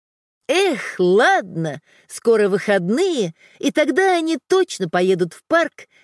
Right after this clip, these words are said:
и Алинка будет носиться по полянкам, удивлённо ахая над каждым подснежником.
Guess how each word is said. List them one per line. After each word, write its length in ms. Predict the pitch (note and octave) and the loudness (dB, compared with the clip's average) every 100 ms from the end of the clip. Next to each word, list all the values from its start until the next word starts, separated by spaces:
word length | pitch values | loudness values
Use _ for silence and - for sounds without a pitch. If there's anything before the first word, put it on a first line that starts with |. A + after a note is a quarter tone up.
| - | -2
и 80 | C4 | 2
Алинка 520 | C#4+ E4+ F#4+ C#4+ A3 | 4 4 2 0 -4
будет 320 | G3 A#3+ A3+ | -2 -2 -4
носиться 440 | A#3+ A#3+ D#4+ - | -6 -2 -4 -4
по 100 | A3+ | -10
полянкам, 720 | A3 A#3+ B3+ F4+ D4 - G#3 E3+ _ - | -2 0 0 -2 -2 -2 -2 -4 _ -4
удивлённо 680 | G#3+ A3+ A#3 C#4 B3+ A#3 - | -2 0 2 0 0 -2 -2
ахая 440 | - E4+ - G#3+ G3 | -2 -2 -2 0 0
над 220 | G3+ - | 0 0
каждым 340 | B3+ A3+ G#3+ | -2 0 -2
подснежником. 1080 | F3+ A3+ - A3 G#3 F#3 E3 D#3+ - D3+ C#3 | 0 -2 -2 -2 0 0 -4 -6 -4 -6 -8